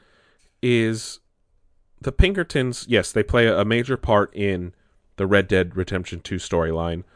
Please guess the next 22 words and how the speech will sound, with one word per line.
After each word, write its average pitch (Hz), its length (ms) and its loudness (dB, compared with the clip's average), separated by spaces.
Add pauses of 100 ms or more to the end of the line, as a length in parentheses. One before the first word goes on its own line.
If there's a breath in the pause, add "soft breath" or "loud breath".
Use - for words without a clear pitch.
but - 220 4
in 180 200 0
no 240 180 8
way, 143 440 6 (320)
in 202 380 4
no 262 300 12
way 139 600 6 (400)
would 135 260 6
any 175 460 4
logical 147 800 4
or 117 160 6
sane 135 500 0
person 87 640 2 (380)
come 165 200 4
out 143 220 6
with 131 140 0
the 131 140 2
idea 110 300 4
that 101 180 2
the 104 80 0
Pinkertons 131 680 0
made 110 540 4